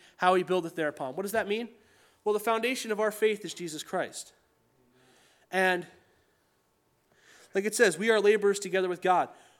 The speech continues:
We're building towards something. What are we building, though? Are we building like the wise man upon the rock? Are we building upon Jesus Christ? Or are we building on our own foundation? And when the winds come and the difficulties come, it's gonna f-, just knock over.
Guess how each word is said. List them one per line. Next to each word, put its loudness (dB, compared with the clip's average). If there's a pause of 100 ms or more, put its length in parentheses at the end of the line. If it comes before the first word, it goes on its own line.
(140)
We're 2
building 4
towards 0
something. -4
What 0
are 2
we 0
building, -2
though? -20 (180)
Are -8
we -2
building 0
like 0
the -6
wise 2
man -2
upon -2
the -4
rock? 0
Are -6
we -4
building -4
upon -4
Jesus -10
Christ? -6 (420)
Or -2
are 2
we 2
building 4
on 2
our 4
own 2
foundation? -6
And -16 (640)
when -4
the -2
winds -2
come 2
and -6
the -12
difficulties -6
come, -6
it's -8
gonna -10
f-, -18 (420)
just -16
knock -8
over. -12